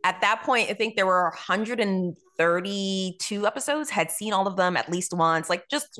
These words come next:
was super a fan of the show. And so that exec remembered that. And so when they were looking for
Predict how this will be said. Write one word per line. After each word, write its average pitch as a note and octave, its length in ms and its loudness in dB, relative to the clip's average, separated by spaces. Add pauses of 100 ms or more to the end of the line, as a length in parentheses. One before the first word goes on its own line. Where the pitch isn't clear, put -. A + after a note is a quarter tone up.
was G#3+ 220 -2
super G#3 300 0
a F3+ 80 -2
fan E3 180 0
of C#3+ 60 -4
the D3+ 80 -4
show. D3 340 0 (480)
And F#3+ 160 0
so G3 220 2
that G3 160 0
exec G3 360 -2
remembered F#3 580 0
that. D#3 360 2
And E3 180 -2
so E3 220 2
when E3 240 0
they E3 140 2
were F3 140 2
looking E3 440 -2
for E3 640 2